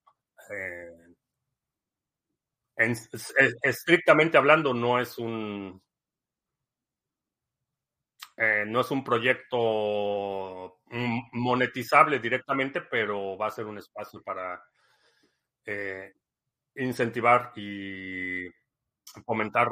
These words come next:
la creatividad. Ah, Sylvester Stallone nos está viendo, ¿qué tal? ¿Qué tal?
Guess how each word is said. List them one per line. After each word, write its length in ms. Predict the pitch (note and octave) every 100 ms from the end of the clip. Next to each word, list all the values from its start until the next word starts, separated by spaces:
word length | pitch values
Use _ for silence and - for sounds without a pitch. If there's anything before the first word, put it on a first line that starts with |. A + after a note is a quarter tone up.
| G#2+
la 160 | G#2 F#2+
creatividad. 600 | G#2 G2 - G2 G#2+ - - _ _ -
Ah, 240 | G2+ G2
Sylvester 520 | F#2 G2+ B2 B2+ - A2
Stallone 640 | - - G2 G2+ E3+ G#3+
nos 220 | B2 -
está 260 | - - G#2+
viendo, 340 | A2+ D#3+ C3
¿qué 80 | -
tal? 280 | B2 C#3 C#3 _ _ _ _ _ _ _ _ _ _ _ _ _ _ -
¿Qué 220 | A2 D#3+
tal? 440 | D#3 D3 D3+ C3